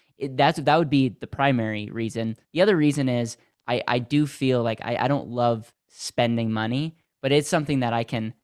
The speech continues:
I can spend money if I, if I see the benefit of it. And so I clearly don't, um, ad-, uh, I wouldn't, admires maybe the wrong word. I don't value, quote unquote, vacation or retirement.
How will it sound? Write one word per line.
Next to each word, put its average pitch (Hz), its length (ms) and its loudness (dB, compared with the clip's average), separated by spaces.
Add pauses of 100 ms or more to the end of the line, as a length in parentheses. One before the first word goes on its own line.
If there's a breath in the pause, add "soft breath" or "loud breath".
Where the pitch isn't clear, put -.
(200)
I 143 100 0
can 139 120 0
spend 147 320 0
money 127 200 2
if 113 100 -4
I, 113 240 -4
if 117 120 -4
I 110 100 -2
see 120 260 -8
the 107 100 -4
benefit 113 460 -2
of 135 160 -2
it. 185 220 -4 (260)
And 127 120 -10
so 117 300 0 (520)
I 139 200 2
clearly 139 480 0
don't, 117 320 -4 (440)
um, 110 460 -6 (680)
ad-, 117 240 -4
uh, - 40 -2
I 117 260 2
wouldn't, - 320 -6 (100)
admires 120 480 0
maybe 113 180 -2
the 113 100 -2
wrong 110 200 -2
word. 110 160 -6
I 120 100 2
don't 127 180 0
value, 110 680 -2 (400)
quote 123 180 0
unquote, 110 340 0 (200)
vacation 113 580 -2
or 104 60 -2
retirement. 120 640 -4